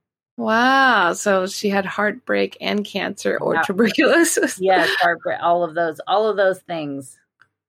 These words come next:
Speaker 1: Wow. Well, I'm glad she ran away, though. At least she didn't have to stay in prison and be tortured.
Speaker 2: Yeah. But she's definitely, you know, much has been written. Um, you know, there's books. I read a wonderful book about, um,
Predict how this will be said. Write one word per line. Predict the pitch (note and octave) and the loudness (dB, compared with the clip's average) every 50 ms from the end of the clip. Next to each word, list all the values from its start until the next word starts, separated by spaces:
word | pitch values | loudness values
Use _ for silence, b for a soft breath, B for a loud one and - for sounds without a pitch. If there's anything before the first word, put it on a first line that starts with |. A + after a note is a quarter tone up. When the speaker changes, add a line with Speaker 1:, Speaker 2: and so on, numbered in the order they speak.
| _ _ _ _ _ _ _ _ _ _ _ | _ _ _ _ _ _ _ _ _ _ _
Speaker 1:
Wow. | - G3 F#3+ G3 G3+ G#3+ A3 A3+ A3+ A3+ A3 G#3+ G#3 G3 F3 | -8 -6 -4 -2 -2 0 0 0 2 2 2 2 2 2 4
Well, | F#3 G#3 | 4 4
I'm | G#3 G#3+ G3+ | 2 2 2
glad | G3+ G3 G3+ G#3 G3+ | 2 2 2 2 0
she | - C#4 C#4 | 0 0 2
ran | C4 B3 A#3+ A#3+ A#3+ | 4 4 4 4 4
away, | A3 G3 F3 E3+ F3+ G#3 B3 | 4 4 4 4 4 4 4
though. | C4 B3 D#3 D#3+ E3 E3+ F3+ | 2 2 2 2 4 4 4
At | F#3+ | 4
least | F#3+ F#3+ G#3+ G#3+ | 4 2 2 0
she | - A3 | 0 -4
didn't | G#3 F#3+ G3+ | -4 -2 -2
have | G3+ G3 - | -2 -2 -2
to | - G3 | -4 -8
stay | - - F#3+ F#3 | -4 -2 -2 -2
in | F3+ F3 F3+ | -2 -2 -6
prison | - - - F3+ F3+ F#3+ G#3+ A3 G#3 G#3 F#3+ F3+ F3 | -6 -4 -2 0 2 2 2 4 4 2 2 2 0
and | E3+ E3 D#3+ D3+ A3 A#3 - - | 0 -2 -4 -6 -8 -12 -8 -4
be | G3+ G3 - | -2 -2 -2
tortured. | - - - - - - G#3+ - A#3 - - - G3+ G3 - _ - | -2 -4 -2 0 0 0 0 0 0 0 2 0 0 -2 -6 _ -8
Speaker 2:
Yeah. | E3 D#3+ D3+ C#3+ C3+ B2+ - - - | -6 -4 -4 -4 -4 -6 -8 -10 -8
But | D#3+ F#3 G3+ G3+ | -4 -2 -2 -2
she's | - - C#4+ D4 D#4 D4+ | -2 -2 -2 -2 -2 0
definitely, | - B3+ B3 A#3+ A#3+ A#3 G#3+ G#3+ G3 F#3 G3 G3 F#3 | 0 2 2 2 0 0 0 2 2 2 2 0 0
you | F#3 F#3 F3+ | 0 -2 -2
know, | E3+ E3 D#3+ | -2 -2 -2
much | E3+ F#3 G3+ G#3+ G#3+ - | 0 0 0 0 0 -2
has | A3+ G#3+ F#3 | -4 -4 -2
been | - F#3+ F#3 F3 | -2 -2 -2 -2
written. | D#3+ E3 D#3+ - - E3 E3+ E3 E3 - | -2 -2 -2 -2 -2 -6 -10 -10 -10 -10
Um, | - - D#3+ D3 C#3+ C#3+ C3+ C3+ C3+ D3 D#3 E3+ - _ _ | -8 -6 -6 -6 -6 -6 -8 -10 -12 -12 -12 -14 -16 _ _
you | - F3 | -10 -6
know, | D#3+ D#3+ D#3 | -4 -4 -2
there's | E3 E3 D#3 - | -2 -4 -6 -6
books. | _ - E3+ D#3 D3 - - - - | _ -6 -4 -4 -4 -6 -14 -14 -8
I | - E3 D#3 | -4 -4 -2
read | D3+ E3 D#3+ D#3+ | -2 0 0 0
a | D3+ D3 - _ _ | -2 -4 -8 _ _
wonderful | - D3 E3 E3+ D#3+ D#3+ E3 - E3 D#3 | -8 -4 -2 -2 -2 -2 -4 -6 -8 -8
book | C#3+ D3 D3+ D3 - | -4 -4 -4 -4 -4
about, | E3+ D3+ D3 D3 D3 C#3+ C#3 - - | -6 -4 -2 -2 -2 0 -2 -4 -4
um, | - D3 C#3+ C#3 - C3 B2 A2 - | -6 -8 -8 -8 -8 -10 -12 -14 -18